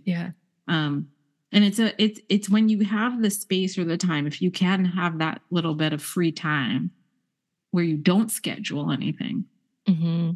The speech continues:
Speaker 2: and see what your inner clock is trying to tell you what to do instead of the lists of,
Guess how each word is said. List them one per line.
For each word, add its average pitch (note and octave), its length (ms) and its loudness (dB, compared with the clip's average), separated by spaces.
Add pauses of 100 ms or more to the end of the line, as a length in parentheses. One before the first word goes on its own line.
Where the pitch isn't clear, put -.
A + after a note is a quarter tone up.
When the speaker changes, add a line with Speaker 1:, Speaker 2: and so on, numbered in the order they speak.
Speaker 2:
and F3+ 160 4
see G#3 340 2
what F3+ 240 -2
your D#3 580 -2 (640)
inner F3 380 2
clock D3 420 -2
is D#3+ 140 -2
trying D3+ 300 0
to D#3 60 -2
tell D#3+ 180 -2
you D3+ 300 -2 (220)
what E3 260 -2
to D#3+ 120 -2
do D#3 180 0
instead D#3 340 0
of D3 200 -4
the D#3+ 80 2
lists D3+ 520 -2
of, B2 240 -6